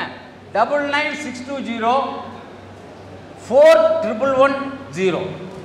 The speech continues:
இந்த நம்பருக்கு நீங்க வந்து மெசேஜ் அனுப்புனீங்கன்னா உங்களுக்கு ரெசிப்டை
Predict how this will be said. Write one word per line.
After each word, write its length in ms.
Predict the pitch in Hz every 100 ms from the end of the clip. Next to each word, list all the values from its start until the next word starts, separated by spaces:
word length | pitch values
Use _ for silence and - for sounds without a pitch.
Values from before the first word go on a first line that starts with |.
| - - - 160
இந்த 280 | 277 320
நம்பருக்கு 440 | 277 277 330 311 277
நீங்க 220 | 262 240
வந்து 200 | 233 254
மெசேஜ் 420 | 220 - 277 240
அனுப்புனீங்கன்னா 480 | 226 208 214 208 214
உங்களுக்கு 340 | 214 247 247
ரெசிப்டை 460 | 233 214 254 - 277